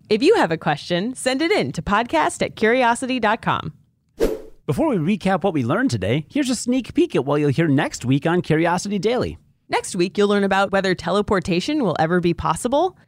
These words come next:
Speaker 1: why we blurt things out at inappropriate times,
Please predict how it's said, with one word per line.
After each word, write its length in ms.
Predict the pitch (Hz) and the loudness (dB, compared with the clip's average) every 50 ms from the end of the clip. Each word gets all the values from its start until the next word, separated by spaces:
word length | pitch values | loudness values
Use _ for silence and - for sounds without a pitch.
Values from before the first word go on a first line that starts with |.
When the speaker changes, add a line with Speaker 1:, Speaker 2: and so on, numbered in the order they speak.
| _ _ | _ _
Speaker 1:
why 280 | - 175 170 190 202 240 | -4 -2 0 2 2 2
we 200 | 285 294 285 240 | 2 4 2 2
blurt 320 | 190 170 190 220 - - | 2 2 2 0 0 0
things 260 | - 240 247 247 226 190 | -2 0 0 0 2 2
out 220 | 170 202 254 277 | 2 2 2 2
at 120 | 202 - | 0 0
inappropriate 640 | - 175 180 196 185 208 196 208 208 226 196 175 165 | 0 0 0 0 0 0 -2 0 0 0 -2 -2 -2
times, 560 | - 175 160 170 196 240 302 320 - - - | -2 -2 -2 0 0 -2 -4 -4 -6 -10 -16